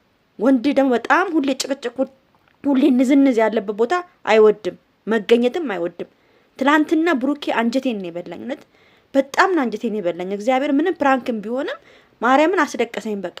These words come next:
ልጁ። እኔ ሀይሚ እኔ በጣም ነው የምወዳት፣ በጣም ነው የማከብራት። ሰው ደግሞ በጣም ሲወዳት፣ በጣም ሲያከብራት እንደዚህ እንትን መሆን የለባትም። ኦዲየንስ የሚባል ነገር ደግሞ አለ።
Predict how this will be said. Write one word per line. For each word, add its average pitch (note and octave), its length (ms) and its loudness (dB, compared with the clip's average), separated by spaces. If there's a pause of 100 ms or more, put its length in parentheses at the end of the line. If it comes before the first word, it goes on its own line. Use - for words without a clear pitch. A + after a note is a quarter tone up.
ልጁ። E3+ 180 -8 (1120)
እኔ B3+ 160 0
ሀይሚ E4 320 4
እኔ F4 180 0
በጣም D#4+ 260 0
ነው D#4+ 100 0
የምወዳት፣ A#3 440 -2
በጣም C#4+ 240 0
ነው C4+ 100 -2
የማከብራት። A3 500 -2 (440)
ሰው E4 140 -2
ደግሞ E4 220 2
በጣም C#4+ 280 2
ሲወዳት፣ C4 380 0
በጣም B3 240 -4
ሲያከብራት B3 400 -4
እንደዚህ A3+ 460 -2 (160)
እንትን G#3 260 -6
መሆን C4 200 -4
የለባትም። F3+ 520 -4 (300)
ኦዲየንስ C4 420 6
የሚባል G3+ 380 -8
ነገር E3+ 280 -10
ደግሞ F3 320 -14
አለ። F#3 200 -14